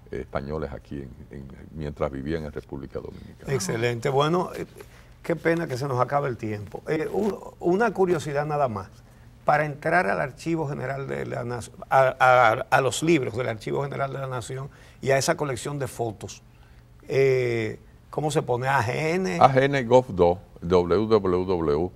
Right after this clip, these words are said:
Speaker 1: eh, es la página del archivo que va guiando. No es la página más amigable, pero bueno, funciona, por supuesto, los documentos están ahí, los libros están ahí, muchas otras cosas. Por ejemplo, tenemos decenas de miles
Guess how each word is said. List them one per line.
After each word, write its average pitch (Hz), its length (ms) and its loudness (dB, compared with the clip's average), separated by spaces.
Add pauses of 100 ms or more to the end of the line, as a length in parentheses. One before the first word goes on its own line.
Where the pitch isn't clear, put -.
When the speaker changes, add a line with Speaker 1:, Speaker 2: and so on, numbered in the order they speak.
(460)
Speaker 1:
eh, 80 260 2
es 110 120 6
la 110 200 8
página 107 460 4
del 85 180 2
archivo 113 420 2
que 104 140 6
va 120 180 10
guiando. 87 680 2
No 110 180 2
es 147 80 4
la 127 160 6
página 127 340 4
más 113 180 0
amigable, 80 680 2 (100)
pero 87 400 4
bueno, 87 300 0
funciona, 82 600 -2
por 80 180 -4
supuesto, 127 800 2
los 80 160 0
documentos 73 520 -4
están 76 240 -2
ahí, 87 240 -4
los 87 160 0
libros 78 400 -4
están 73 280 -6
ahí, 90 280 -4 (340)
muchas 110 460 4
otras 95 280 -2
cosas. - 340 -2
Por 76 140 -2
ejemplo, 82 280 -6
tenemos 80 420 -4 (540)
decenas 110 680 2
de 82 100 -2
miles 101 500 -2